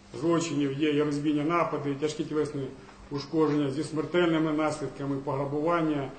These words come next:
і вбивство дев'яносто шостого року громадянина Зінченка, яке було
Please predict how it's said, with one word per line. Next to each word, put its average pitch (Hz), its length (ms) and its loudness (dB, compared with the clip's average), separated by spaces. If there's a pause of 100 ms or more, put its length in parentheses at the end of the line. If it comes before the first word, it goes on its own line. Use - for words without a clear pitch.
(460)
і 151 440 2 (360)
вбивство 165 420 6
дев'яносто 143 380 -2
шостого 135 540 -4 (460)
року 151 420 0 (380)
громадянина 147 720 0 (540)
Зінченка, 143 520 -2
яке 139 180 -2
було 135 240 -4